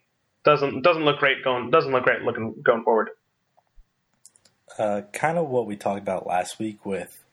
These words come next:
Speaker 2: they're, they are gonna run into teams with high-powered offenses eventually. I mean, if they don't run into the Wizards, who I think has the best offensive game in the Eastern Conference,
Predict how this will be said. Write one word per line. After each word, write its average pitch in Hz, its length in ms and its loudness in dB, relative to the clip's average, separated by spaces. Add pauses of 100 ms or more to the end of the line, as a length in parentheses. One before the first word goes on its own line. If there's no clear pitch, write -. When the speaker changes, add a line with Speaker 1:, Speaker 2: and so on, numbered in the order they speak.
(360)
Speaker 2:
they're, 113 380 -4 (140)
they 127 200 -2
are 127 220 0
gonna 113 200 -2
run 104 220 0
into 101 240 -6
teams 104 560 -6
with 98 340 -6 (120)
high-powered 98 600 -2
offenses 87 840 -4
eventually. 95 680 -8 (580)
I 98 100 -8
mean, 92 260 -8
if 120 200 -4
they 120 160 2
don't 110 300 -2
run 110 180 0
into 110 200 -6
the 98 120 -4
Wizards, 101 540 -4
who 87 380 -10 (380)
I 95 140 -2
think 101 220 -6
has 101 160 -4
the - 80 -18
best 98 300 -4
offensive 95 680 -4
game 101 480 -6
in 95 420 -10 (240)
the 101 100 -12
Eastern 95 320 -8
Conference, 113 720 -6